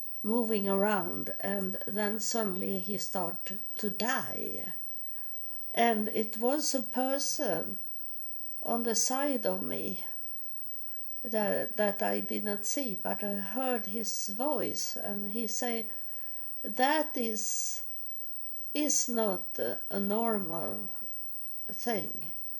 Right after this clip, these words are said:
This is something special that have taken place here," he say, "Because it was something that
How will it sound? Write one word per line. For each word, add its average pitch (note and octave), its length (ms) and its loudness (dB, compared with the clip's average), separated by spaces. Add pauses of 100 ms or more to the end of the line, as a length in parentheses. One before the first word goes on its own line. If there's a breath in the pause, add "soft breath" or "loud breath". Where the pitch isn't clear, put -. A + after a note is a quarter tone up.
(380 loud breath)
This C#4+ 360 4
is F3+ 360 2
something F#3+ 840 2
special - 880 0 (160)
that F#3+ 220 -6 (100)
have F#3 260 -2 (760 loud breath)
taken G3+ 420 2
place G3 520 -2
here," - 400 -2 (600)
he G3 220 -4
say, F#3+ 420 0 (520 loud breath)
"Because A#3 480 0 (1080 loud breath)
it A3 260 2
was D4+ 340 6
something C#4 2000 4 (880)
that G#3 380 0